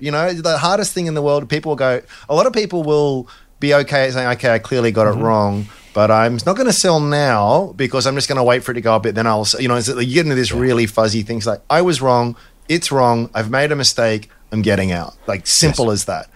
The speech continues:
Speaker 2: Yes,
Speaker 1: You can always
Speaker 2: yes.
Speaker 1: get back in if, if you change your mind down the track, but, but
Speaker 2: And
Speaker 1: you
Speaker 2: it doesn't mean you're wrong about everything. Don't, you, you got,
Speaker 1: Yeah.
Speaker 2: again, the ego of, like,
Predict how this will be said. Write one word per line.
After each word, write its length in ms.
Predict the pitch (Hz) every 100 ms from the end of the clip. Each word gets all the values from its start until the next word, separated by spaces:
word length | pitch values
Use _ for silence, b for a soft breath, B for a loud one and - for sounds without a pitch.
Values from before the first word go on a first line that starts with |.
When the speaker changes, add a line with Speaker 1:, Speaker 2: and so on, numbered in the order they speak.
| 85
Speaker 2:
Yes, 100 | 175
Speaker 1:
You 60 |
can 60 | 233
always 140 | 240
Speaker 2:
yes. 20 | 175
Speaker 1:
get 40 | 185
back 160 | 151
in 120 | 165 117
if, 180 | -
if 100 | 131
you 60 | 110
change 240 | 131 120
your 80 | 113
mind 220 | 113 101
down 180 | 101 98
the 60 | 92
track, 300 | - 95 -
but, 200 | 110 98 - -
but 160 | 110
Speaker 2:
And 120 | 147
Speaker 1:
you 60 | 180
Speaker 2:
it 40 | 180
doesn't 240 | 185 208
mean 160 | 175 170
you're 140 | 160
wrong 140 | 147 139
about 80 |
everything. 320 | 113 110 85 73
Don't, 260 | 110 -
you, 100 | 127 -
you 160 | 127
got, 120 | 131 143
Speaker 1:
Yeah. 100 | 113
Speaker 2:
again, 220 | 135 120
the 60 |
ego 500 | 120 156 165 147 127
of, 80 | 120
like, 260 | 107 110